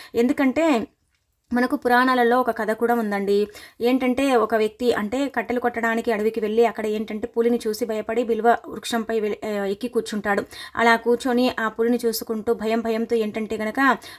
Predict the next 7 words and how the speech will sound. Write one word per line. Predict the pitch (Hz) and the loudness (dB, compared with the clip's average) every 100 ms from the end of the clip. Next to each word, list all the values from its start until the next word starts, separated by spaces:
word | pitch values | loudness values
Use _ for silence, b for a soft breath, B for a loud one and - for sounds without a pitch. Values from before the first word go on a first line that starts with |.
| - | -2
ఒక్కొక్క | 233 262 269 | 0 0 2
బిల్వ | 240 240 | 4 4
పత్రాన్ని | 240 233 233 226 233 | 4 0 0 0 0
తెంపేసి | 226 208 220 220 220 311 214 - B B | -2 -4 -2 -2 0 0 0 -4 B B
కింద | - 262 | 0 2
ఉండే | 277 254 240 | 4 6 4
శివలింగంపై, | 240 226 226 226 214 208 | 4 0 0 0 -2 -4